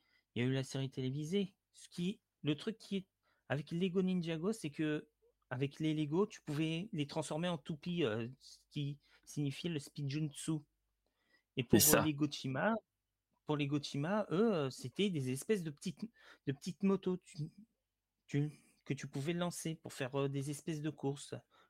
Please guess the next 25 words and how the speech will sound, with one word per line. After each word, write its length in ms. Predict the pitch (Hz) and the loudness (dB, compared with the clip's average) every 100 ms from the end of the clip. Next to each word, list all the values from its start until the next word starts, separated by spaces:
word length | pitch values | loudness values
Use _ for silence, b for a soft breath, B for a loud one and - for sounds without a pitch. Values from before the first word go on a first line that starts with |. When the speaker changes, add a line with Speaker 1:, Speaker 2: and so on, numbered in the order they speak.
| _ | _
Speaker 1:
ou 60 | 117 | -6
faire 220 | - 131 | -2 -2
des 120 | 135 | -2
cascades, 680 | 139 139 - 123 127 127 117 | -2 -4 0 2 2 0 -4
tout 140 | - | -8
ça. 280 | 127 - 131 - _ _ _ _ _ _ _ _ _ _ _ - | -8 -4 -6 -8 _ _ _ _ _ _ _ _ _ _ _ -4
Moins 200 | 127 131 | 0 4
bonnes, 140 | 123 | 6
Speaker 2:
Et 200 | 104 101 | 8 6
Speaker 1:
ils 80 | - | 4
sont 140 | - | -2
pas. 200 | 127 151 - _ - - - - _ - | -4 -6 -8 _ -12 -12 -16 -20 _ -14
Ils 80 | 139 | -10
sont 140 | - | -8
passés 340 | 143 143 - 165 | -6 -6 -6 -8
à 40 | |
Ninja. 380 | 147 143 - 135 151 _ _ _ _ _ _ _ | -6 -6 -6 -10 -10 _ _ _ _ _ _ _
Moins 220 | 120 135 | 0 2
bonne, 300 | 131 143 165 | 2 0 0
et 60 | 180 | -2
ils 200 | 156 139 | -2 -2
sont 200 | 127 135 | -2 -6
passés 300 | 127 135 - | -4 -4 -4
à 60 | 156 | -2
Ninjago. 600 | 147 143 135 135 127 | -2 -2 -2 -4 -4